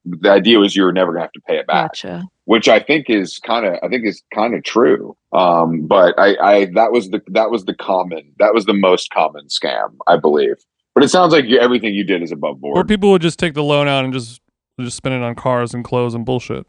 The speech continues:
Speaker 2: I got, like, some designer shoes for the first time during covid just 'cause I was like, "This is the only time I've ever had money." <laughs> So
Speaker 3: Okay, walk us through this purchase.
Speaker 2: I'm actually looking at them right now 'cause I gotta take 'em to the cobbler. Uh, I got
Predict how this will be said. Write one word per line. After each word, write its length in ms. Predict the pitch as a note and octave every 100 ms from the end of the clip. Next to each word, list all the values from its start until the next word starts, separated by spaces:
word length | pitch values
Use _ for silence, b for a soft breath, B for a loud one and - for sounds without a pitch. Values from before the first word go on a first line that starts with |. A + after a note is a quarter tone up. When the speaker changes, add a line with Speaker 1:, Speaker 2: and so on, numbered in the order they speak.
| _
Speaker 2:
I 100 | D#3+
got, 180 | G3+ D3
like, 240 | F3 F3
some 240 | - F#3 F3
designer 540 | F#3+ F3 F3 F3 E3+
shoes 600 | - - F3 E3+ E3 -
for 160 | - F3
the 80 | E3
first 280 | E3+ F3+
time 240 | - F3 F3
during 240 | E3+ E3+
covid 400 | - F3 F3 F3
just 180 | F3+ -
'cause 160 | G3 F3
I 100 | E3+
was 240 | E3+ E3
like, 340 | F3 E3+ - - b -
"This 100 | A3+
is 140 | A#3+
the 80 | G#3
only 160 | G3+ F#3+
time 240 | G3 F#3
I've 100 | F3
ever 180 | F3 F#3
had 140 | F3
money." 380 | F3 E3+ E3 G#3+
<laughs> 240 | - F#4+ E4+
So 480 | - C#4+ G3 F#3 G3+
Speaker 3:
Okay, 320 | A#3+ G#3+ B3+
walk 340 | F#3 F3+ A3 A#3
us 160 | A3
through 180 | A3 A3+
this 160 | A#3 -
purchase. 680 | B3 E4+ D4 E3+ C#3+ - -
Speaker 2:
I'm 80 | B3
actually 300 | F4 D#4+ A#3+
looking 260 | A#3 B3
at 140 | G#3 F#3+
them 100 | F#3
right 140 | F3+
now 100 | F#3+
'cause 160 | G3+ G3
I 60 |
gotta 180 | G3 F#3
take 140 | G3+
'em 100 | F3+
to 100 | F3+
the 80 | F3
cobbler. 520 | - F#3 F3+ F3 E3 - -
Uh, 280 | G#3+ G#3 G3
I 100 | G#3
got 300 | A3 A3 F3+